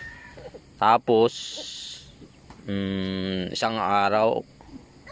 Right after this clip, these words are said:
isang gabi, ah, sa ano, bago ipunla. So, ayan mga idol.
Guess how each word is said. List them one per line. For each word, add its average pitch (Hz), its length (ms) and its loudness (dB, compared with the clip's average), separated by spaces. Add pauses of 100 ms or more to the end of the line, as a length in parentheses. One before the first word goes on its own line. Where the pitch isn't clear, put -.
(300)
isang 110 240 -2
gabi, 104 320 2 (1400)
ah, 92 960 -4 (2250)
sa 95 400 -6
ano, 127 320 0 (1200)
bago 95 640 2
ipunla. 101 320 2 (1900)
So, 92 240 -6
ayan 107 240 -2
mga 101 240 0
idol. 113 240 4